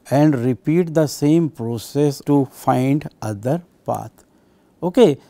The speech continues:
So, now I will just explain you what is this concept of backtracking, why this backtracking is required. We are taking a small example. Suppose this is our graph and we have to apply D F S on this graph, only source node is given, source node is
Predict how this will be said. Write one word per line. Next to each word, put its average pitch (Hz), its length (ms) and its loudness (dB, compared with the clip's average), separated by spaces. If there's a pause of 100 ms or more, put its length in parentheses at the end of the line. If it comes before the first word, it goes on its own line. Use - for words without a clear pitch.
So, - 180 -4
now 208 160 8
I 220 100 8
will 180 80 2
just 185 200 -2
explain 175 500 0
you 170 60 2
what 143 200 0
is 160 100 -2
this 143 160 -6
concept 135 560 -6
of 117 300 -2
backtracking, 120 580 -6
why 127 220 -2
this 127 180 -8
backtracking 117 640 -8
is 123 140 -8
required. 180 380 2
We 180 120 0
are 156 80 2
taking 156 340 -2
a 147 80 2
small 147 340 0
example. 151 540 2 (540)
Suppose 170 560 4
this 151 240 -2
is 175 140 2
our 170 160 10
graph 185 360 8 (2250)
and 151 460 6
we 160 260 2
have 175 200 4
to 160 100 6
apply 147 380 6
D 156 240 4
F 160 120 0
S 180 180 0
on 175 200 2
this 170 160 -4
graph, 170 420 2
only 147 300 2
source 156 360 -2
node 170 220 2
is 165 140 0
given, 175 340 0
source 143 320 -2
node 151 240 2
is 165 220 0